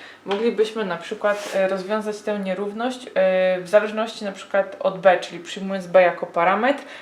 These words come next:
i uzale-, uzależnilibyśmy po prostu a od b, od jakichś przedziałów b. Ale to jest nam niepotrzebne. Idziemy od razu do naszego, e, tutaj do naszej, e,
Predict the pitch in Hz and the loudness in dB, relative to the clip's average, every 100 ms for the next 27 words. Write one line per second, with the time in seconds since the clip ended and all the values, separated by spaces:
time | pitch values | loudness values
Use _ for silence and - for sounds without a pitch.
0 | - 247 240 220 214 214 - - 220 214 | -6 -2 2 4 4 2 -2 -2 4 4
1 | 208 202 208 202 208 180 185 180 202 - | 6 4 2 0 -4 -4 -8 -8 -8 -6
2 | 202 190 180 185 185 185 180 180 180 - | -6 -6 -6 -6 -6 -4 2 2 2 -4
3 | - - 160 170 160 147 - - - - | -16 -8 -6 -2 0 0 -2 -16 -20 -6
4 | 185 185 190 202 - - 170 175 165 165 | -2 0 0 -4 -8 -8 -2 0 0 -2
5 | 156 - - - - - 339 311 285 302 | -4 -4 -6 -14 -4 -2 0 -2 0 0
6 | 285 262 247 240 285 254 247 254 226 214 | 0 2 0 2 0 2 0 0 -4 -4
7 | 226 220 214 214 214 196 190 185 - 185 | -2 0 2 2 2 -2 -4 -4 -4 -2
8 | 185 185 175 180 180 185 180 175 180 185 | 2 2 4 2 0 -2 0 0 -4 -6
9 | 190 185 180 185 180 175 | -6 -4 -2 0 0 -2